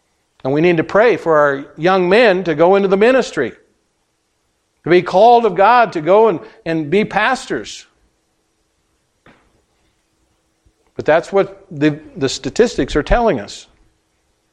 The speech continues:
So, in the context of our study here in Numbers eight, we have a dedication and a cleansing of God's servants. So, what practical principles can be drawn from this portion of,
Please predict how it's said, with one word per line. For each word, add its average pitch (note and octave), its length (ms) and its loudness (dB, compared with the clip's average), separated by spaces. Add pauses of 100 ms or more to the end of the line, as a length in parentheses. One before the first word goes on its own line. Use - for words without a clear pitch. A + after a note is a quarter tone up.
(840)
So, E3+ 500 0 (520)
in E3 120 -4
the G3 60 -4
context F#3 580 -4
of C#3 80 -2
our C#3 100 0
study C#3+ 400 0
here D3 240 2
in B2+ 240 -4
Numbers C#3 400 -2
eight, D3 420 -4 (340)
we C#3 120 -2
have C#3+ 180 0
a C#3 60 -2
dedication F#3 880 0
and C3+ 120 -8
a A#2+ 60 -8
cleansing E3+ 500 0
of C3 120 0
God's C#3+ 340 0
servants. C#3+ 400 -4
So, C#3+ 300 0 (340)
what G3+ 460 0
practical F#3 580 -2
principles F#3 640 -4
can D#3 220 -6
be C3+ 100 -4
drawn D3+ 400 0
from C3+ 220 -8
this C3+ 180 -8
portion C3+ 560 -4 (960)
of, - 200 -8